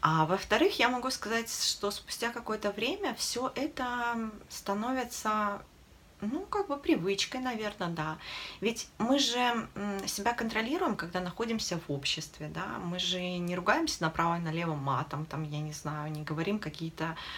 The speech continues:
эм, не знаю, вот стоите вы, с-, видите какого-то человека, да, и, м, он вам не нравится. Вы же не говорите ему это в лицо. Нет, есть, конечно, люди, которые это делают, но в общем я говорю, да. То есть это как бы,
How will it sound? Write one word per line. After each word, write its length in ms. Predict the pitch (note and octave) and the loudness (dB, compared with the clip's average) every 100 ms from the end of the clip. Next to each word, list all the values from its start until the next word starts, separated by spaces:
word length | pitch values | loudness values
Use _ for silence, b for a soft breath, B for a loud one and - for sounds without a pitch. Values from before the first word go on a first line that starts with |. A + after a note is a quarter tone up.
| B B - | B B -2
эм, 760 | D#3 D3 D3 D3 D3 D3+ E3+ | 0 0 0 -2 -4 0 2
не 100 | F#3+ | 2
знаю, 240 | E3 C#3 C3+ | 4 4 4
вот 140 | D#3+ | 0
стоите 340 | - G#3+ C4 | 6 6 6
вы, 80 | E3+ | 2
с-, 140 | D#3 D3+ | 2 0
видите 440 | E3 G3+ G#3 D#3+ | -2 -2 -4 -2
какого-то 440 | D3+ D3 D3 D3 | -2 -2 -4 -2
человека, 580 | C3+ D#3 D3+ D3 C#3+ C#3+ | 0 0 0 0 -2 -4
да, 240 | C#3 F3+ G#3+ B B B | -2 -2 -2 B B B
и, 340 | E3 D#3+ D#3 D3 | 2 2 2 0
м, 500 | D3 F2 - - - | -4 -6 -8 -8 2
он 140 | A#3+ | 6
вам 220 | A3+ F#3 | 10 10
не 80 | F#3 | 8
нравится. 480 | E3 C#3 C3+ C3+ D3 | 4 2 0 -4 -4
Вы 80 | E3+ | 0
же 140 | E3+ | 2
не 100 | F3 | 2
говорите 460 | E3 F3+ B3 D4 G3 | 2 2 2 0 0
ему 140 | E3 | 0
это 160 | D3 D3 | 0 -2
в 60 | |
лицо. 320 | D3 D3 - - - | -4 -6 -8 -8 -4
Нет, 160 | D3 - | -4 -2
есть, 180 | - E3 | -2 0
конечно, 320 | - D3 - - | 0 0 -2 -4
люди, 220 | C3+ C3 | -4 -4
которые 400 | - - B2 B2+ | -8 -8 -8 -8
это 140 | - | -10
делают, 480 | C3 G3+ C4 D3+ C3 B B B - | -2 4 4 4 -2 B B B 4
но 240 | F#3 - - | 6 4 4
в 140 | F#3 | 6
общем 360 | D#3+ - - C#3 | 6 4 -2 -4
я 120 | C3 | -4
говорю, 380 | C3 C3 C3 C3+ | -4 -4 -6 -4
да. 180 | F3+ C4 | -4 -4
То 60 | - | -2
есть 160 | D#3+ B B B | -4 B B B
это 220 | C4+ E4+ | 0 2
как 220 | C4 A#3 G3 | 2 0 2
бы, 120 | A#3+ | 2